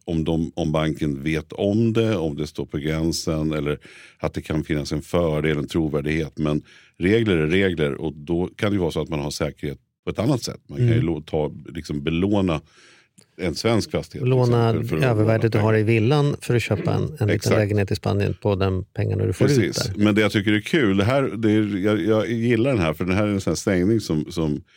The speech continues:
Speaker 1: som jag tror du sa en gång när vi spelade in T V. Då, då sa du så här: "Ska man köpa ett hus i Spanien så ska man inte gå till svenska bankmannen. Det är mycket bättre att prata med de som har köpt ett hus i Spanien."
Speaker 2: Ja.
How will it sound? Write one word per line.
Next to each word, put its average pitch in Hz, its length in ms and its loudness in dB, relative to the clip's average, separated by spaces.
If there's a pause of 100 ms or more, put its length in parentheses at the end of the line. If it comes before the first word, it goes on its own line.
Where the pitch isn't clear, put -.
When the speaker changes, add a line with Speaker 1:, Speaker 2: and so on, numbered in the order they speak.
(260)
Speaker 1:
som 87 200 -2
jag 85 120 -2
tror 110 280 0
du 80 160 -2
sa 73 280 0
en 78 80 0
gång 71 200 -2
när 76 80 -2
vi 69 100 -4
spelade 73 360 -4
in 76 120 -2
T 98 260 0
V. 101 100 0 (100)
Då, 80 100 -4 (120)
då 82 180 -8
sa 80 200 0
du 73 80 0
så 78 120 -2
här: 69 160 -2 (640)
"Ska - 220 -2
man 87 320 2
köpa 90 340 0
ett - 160 -4
hus 104 220 0
i 85 60 -4
Spanien 98 480 0
så 73 100 -10
ska - 140 -8
man 76 120 -2
inte 67 140 -8
gå 73 220 -6
till - 140 -16
svenska 73 380 -4
bankmannen. 76 680 -2
Det 76 80 -2
är 73 40 -2
mycket 78 280 -4
bättre 80 240 -2
att 76 80 -10
prata 80 300 -2
med 76 120 -2
de 71 180 -4
som 71 140 -6
har 69 80 -6
köpt 92 280 -4
ett - 120 -12
hus - 180 -10
i 73 40 -10
Spanien." - 340 -12
Speaker 2:
Ja. 127 260 2